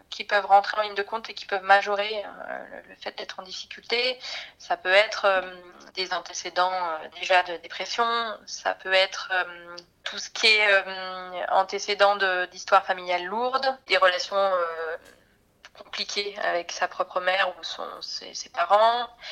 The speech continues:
Après, il y a tout ce qui est, euh, obstétrical et gynécologique. Il y a le, toute la question de la grossesse et de comment ça se déroule pendant la grossesse.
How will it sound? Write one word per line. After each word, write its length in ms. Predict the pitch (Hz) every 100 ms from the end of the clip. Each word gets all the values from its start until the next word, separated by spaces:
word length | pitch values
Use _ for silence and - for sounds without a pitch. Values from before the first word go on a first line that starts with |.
| - -
Après, 340 | 180 - 214
il 40 |
y 20 | 202
a 80 |
tout 140 | - 208
ce 100 | -
qui 160 | 220
est, 180 | 208 202
euh, 300 | 185 175 170 170 185 -
obstétrical 600 | 185 - - 202 214 208
et 40 |
gynécologique. 640 | 202 185 - 202 202 269 -
Il 40 |
y 20 |
a 80 | 165
le, 280 | 170 180 -
toute 140 | - -
la 100 | 175
question 320 | - - 196
de 60 | 180
la 80 |
grossesse 480 | 170 175 185 208 208
et 20 |
de 80 | 185
comment 320 | - 180 180
ça 180 | 185 175
se 60 | 170
déroule 420 | 190 202 214 196 - _ _
pendant 280 | 180 170 175
la 120 | 175
grossesse. 520 | 170 175 208 247 -